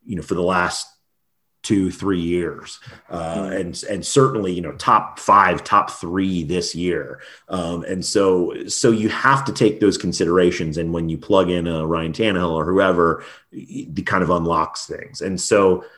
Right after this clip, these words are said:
Speaker 1: so that is an approach, but right. And I think <laughs> I'm gonna have to build, I'm sure you've seen those flow charts of it's like, you know, do you need a quarterback? Yes or no? Like,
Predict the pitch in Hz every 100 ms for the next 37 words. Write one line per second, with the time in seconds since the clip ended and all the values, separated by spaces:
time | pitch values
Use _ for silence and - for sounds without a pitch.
0 | _ - 131 139 143 160 190 156 151 -
1 | - - - - 123 120 123 92 78 107
2 | 104 156 139 - - - 165 117 131 127
3 | 104 123 117 - 104 82 110 101 90 -
4 | - 98 - 120 107 98 113 101 95 85
5 | - 104 101 95 95 82 - 92 85 85
6 | 92 82 - 82 80 78 71 90 143 151
7 | 131 123 120 107 - 104 87 85 76 71
8 | 69 - 82 80 - 82 82 71 60 67
9 | 80